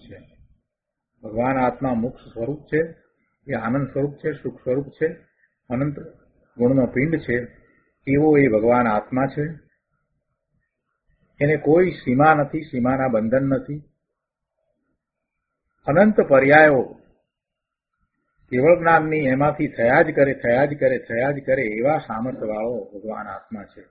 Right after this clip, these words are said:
અને એવા ભગવાન આત્માને, જે દ્રવ્ય રૂપે છે તેવા ભગવાન આત્માને એવો જ પર્યાયમાં પ્રાપ્ત કરવો, એનું નામ મોક્ષ છે, એનું નામ મુક્ત દશા છે.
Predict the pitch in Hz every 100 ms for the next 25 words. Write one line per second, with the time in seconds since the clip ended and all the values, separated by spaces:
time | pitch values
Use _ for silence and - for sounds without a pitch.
0 | _ _ _ _ _ _ _ - 131 -
1 | 123 139 165 147 127 135 135 117 113 131
2 | 143 160 120 - _ _ _ _ _ _
3 | _ _ 123 139 131 101 113 139 147 147
4 | 139 143 - - _ - 127 - _ _
5 | - 117 135 127 107 117 123 117 110 127
6 | 127 143 160 - _ _ _ 135 135 175
7 | 185 156 120 123 147 175 175 160 143 147
8 | 170 170 143 117 - _ _ _ _ _
9 | 131 147 127 113 113 139 156 - - 92
10 | - _ _ _ _ _ _ _ _ _
11 | _ 117 131 123 123 120 113 - 110 104
12 | - 101 -